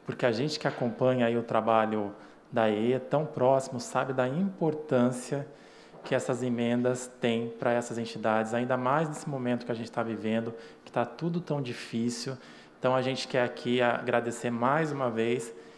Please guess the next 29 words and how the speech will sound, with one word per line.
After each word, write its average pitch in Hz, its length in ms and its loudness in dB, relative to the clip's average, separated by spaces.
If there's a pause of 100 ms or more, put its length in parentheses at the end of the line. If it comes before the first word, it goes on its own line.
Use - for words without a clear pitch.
(200)
ele 127 540 2
e 117 40 -4
todos 135 300 -2
os 123 120 -4
outros 123 260 -2
deputados 117 520 0
que, - 120 -6
ao 117 80 0
longo 117 340 0
aí 113 140 0
desses 110 320 -6
meses, 113 300 0
têm 117 160 -4
nos 117 120 -4
ajudado 113 460 -2
com 117 120 -6
emendas, 117 640 -2 (500)
eh, 110 440 2
em 117 80 -6
diversas 113 580 0
áreas 117 640 2
que - 80 -10
o - 20 -2
município 117 400 -6
tem 113 120 -4
precisado 110 420 -2
bastante. 113 580 -6 (320)
Nossa 107 220 -2
gratidão. 110 540 -2